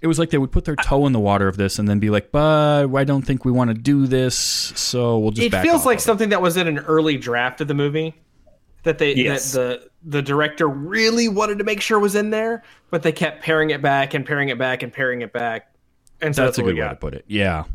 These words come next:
Speaker 3: Yeah, and it was, especially with Tron Legacy, I mean, they were very aware of The Matrix,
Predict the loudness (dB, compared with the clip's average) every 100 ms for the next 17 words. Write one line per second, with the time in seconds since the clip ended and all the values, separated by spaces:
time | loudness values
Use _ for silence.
0 | -12 -16 -12 -2 -2 0 -2 0 -2 -2
1 | -2 0 0 0 -2 2 2 2 0 0
2 | 0 -2 -4 0 2 2 2 -2 0 2
3 | 2 2 2 2 2 2 0 -4 _ -2
4 | 0 0 -6 -6 -6 -4 -6